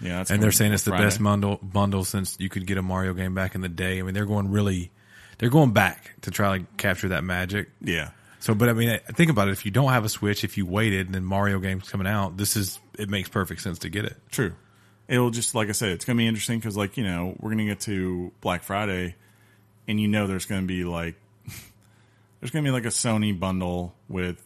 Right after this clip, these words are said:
Speaker 1: both Uncharted four and Uncharted Lost Legacy, uh,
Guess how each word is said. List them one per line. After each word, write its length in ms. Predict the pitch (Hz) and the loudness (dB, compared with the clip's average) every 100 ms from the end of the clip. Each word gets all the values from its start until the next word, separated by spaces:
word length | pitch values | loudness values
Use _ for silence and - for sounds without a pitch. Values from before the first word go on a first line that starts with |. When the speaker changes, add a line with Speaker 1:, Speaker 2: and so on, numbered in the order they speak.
| - | -10
Speaker 1:
both 280 | 101 95 92 | -4 -4 -4
Uncharted 540 | 95 98 110 98 98 | -4 -4 -2 -2 -2
four 340 | - 95 95 92 | -4 -4 -2 -4
and 280 | 87 87 90 | -4 -6 -6
Uncharted 520 | 90 95 104 92 90 | -8 -6 -4 -4 -2
Lost 300 | 87 85 - | -4 -4 -4
Legacy, 640 | 87 82 80 - 80 80 - _ - _ _ _ | -4 -6 -8 -8 -8 -10 -12 _ -20 _ _ _
uh, 500 | - 82 82 82 80 | -8 -6 -6 -6 -10